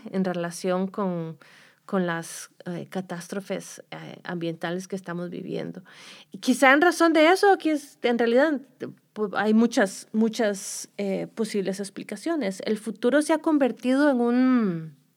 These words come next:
en un elemento que circula en, en la vida, en la vida pública de, de, de man-, de una manera muy, muy interesante.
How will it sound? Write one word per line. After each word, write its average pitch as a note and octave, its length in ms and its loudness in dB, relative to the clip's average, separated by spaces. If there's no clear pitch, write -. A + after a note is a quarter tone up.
en A#3 220 2
un A#3 160 4
elemento B3+ 880 4
que A3+ 100 0
circula G#3+ 840 2
en, F#3 640 0
en F#3+ 160 0
la F3+ 100 2
vida, G3 540 2
en G3 100 0
la F#3 120 2
vida G#3 280 0
pública F#3+ 640 -2
de, G3+ 220 -8
de, F#3+ 320 -6
de F#3 120 -6
man-, F3+ 220 -4
de F#3+ 80 -2
una G3 120 0
manera G3+ 300 0
muy, G3 220 2
muy F#3+ 160 2
interesante. F3 800 -8